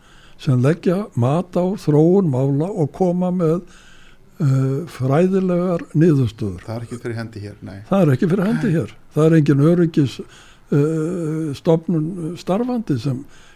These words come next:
Speaker 1: gerir þetta og þess vegna er skýrslan meðal annars með þessum, eh, vankanti að það er enginn sem segir við öryggisráð-, þjóðaröryggisráðið, það er þetta A B C D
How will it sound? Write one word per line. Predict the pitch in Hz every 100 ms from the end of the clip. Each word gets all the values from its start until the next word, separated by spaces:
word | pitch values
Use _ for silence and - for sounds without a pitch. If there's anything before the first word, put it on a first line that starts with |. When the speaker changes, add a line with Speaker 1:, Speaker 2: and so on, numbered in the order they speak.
| -
Speaker 1:
gerir | 165 214 214
þetta | 143 139 123 185
og | 156
þess | 190 226
vegna | 208 156
er | 135
skýrslan | - - 185 180 180 147
meðal | 135 131 143
annars | 165 165 120 - - - - - -
með | 151 143
þessum, | 147 123 139 127 127 117
eh, | 120 120 123 123
vankanti | 139 208 - 151 151 - _ _ - 190 269
að | 269 143 151
það | 170 202
er | 254
enginn | 196 - 143 151 - - - _
sem | - 147 143 -
segir | 143 185 233 202 139 180
við | 139 147 131 165
öryggisráð-, | 165 165 139 147 175 160 135 127 -
þjóðaröryggisráðið, | 190 180 139 131 123 139 113 139 123 107 101 - - - -
það | 127
er | 113
þetta | 175 - - 127
A | 139
B | 139 135
C | 110 135
D | 107 170